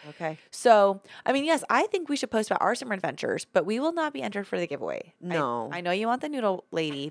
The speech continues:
Speaker 2: but we're not gonna get the noodle lady,
Speaker 1: <laughs>
Speaker 2: okay? It's not for us.
Speaker 1: What a bummer.
Speaker 2: Yes, okay. Now, we need to dive in because this episode, oh, man, it just is, uh,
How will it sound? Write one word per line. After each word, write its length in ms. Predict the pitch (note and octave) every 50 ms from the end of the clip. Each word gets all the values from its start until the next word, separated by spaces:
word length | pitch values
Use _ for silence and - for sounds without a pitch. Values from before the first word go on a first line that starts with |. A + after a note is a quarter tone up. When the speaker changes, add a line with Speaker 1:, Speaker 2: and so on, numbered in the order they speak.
| - -
Speaker 2:
but 220 | D3 - - -
we're 120 | D3+ E3+ E3
not 360 | E3 D#3+ C3 A#2 C#3+ D#3 G#3+
gonna 180 | - F#3+ F#3+ F#3+
get 180 | F#3 F#3 F3 E3+
the 80 | F3+
noodle 220 | E3+ D3+ - - F#2+
lady, 240 | - - - -
Speaker 1:
<laughs> 40 | -
Speaker 2:
okay? 220 | - - D#3+ D#3 F#3
It's 200 | A#3 - - -
not 200 | E3+ B2 G#2 -
for 100 | G#3+ D4
us. 440 | D#4 G3 - - - - - - -
Speaker 1:
What 160 | C4+ B3+ A#3
a 40 | G3+
bummer. 540 | D#3+ - E3 D3+ D3+ C#3+ C3 B2 B2 C3+ -
Speaker 2:
Yes, 340 | E3+ D#3+ B2+ B2+ - - -
okay. 320 | D#3+ E3 E3+ E3+ - - F3+ - _ - - - - - - - _ _ _ -
Now, 280 | E3+ E3+ C#3+ - - _ _ _ -
we 340 | - F3 F3+ F#3 G3 A3 C4+
need 140 | D#4 E4+ E4+
to 60 | D#4
dive 260 | C4 A#3+ G#3+ G#3 G3+
in 180 | F#3 E3 C#3 C3
because 360 | C#3+ E3 - F#3+ F3+ F3 D#3+
this 260 | D#3+ F#3 A3+ F4 - -
episode, 600 | G#3+ A3 - G3+ F#3+ - - F3 D#3 D3 D3+ - - -
oh, 320 | B3 E4 F4+ F4 D#3 C#3+ A3
man, 240 | B3+ D4 D4+ A#3+ - -
it 120 | G#3+ G#3+
just 300 | - D4+ D#4 D4 - -
is, 200 | - B3 A#3 - - _ _ -
uh, 140 | - -